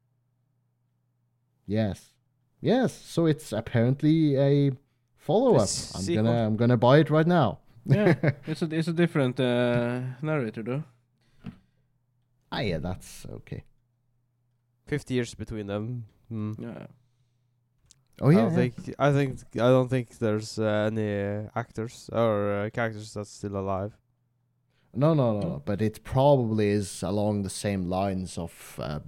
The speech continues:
Speaker 1: storytelling, some viral infection potentially, or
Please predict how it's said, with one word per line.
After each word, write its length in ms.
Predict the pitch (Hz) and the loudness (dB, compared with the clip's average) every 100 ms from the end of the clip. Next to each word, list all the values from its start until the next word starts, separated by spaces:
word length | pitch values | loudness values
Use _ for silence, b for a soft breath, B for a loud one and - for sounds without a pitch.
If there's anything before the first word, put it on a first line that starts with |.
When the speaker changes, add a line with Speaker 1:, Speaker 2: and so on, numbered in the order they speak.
| - | -14
Speaker 1:
storytelling, 960 | - - - 107 101 - 98 80 82 85 | -14 -8 -2 -2 -2 -4 -8 -6 -6 -6
some 280 | - 92 87 | -6 -6 -4
viral 840 | 85 87 85 85 85 78 73 69 | -6 -6 -6 -6 -8 -8 -10 -10
infection 600 | 80 82 - 82 - 82 | -12 -12 -10 -12 -12 -12
potentially, 600 | 82 - 76 78 - 78 | -12 -10 -12 -12 -12 -12
or 200 | 62 - | -12 -14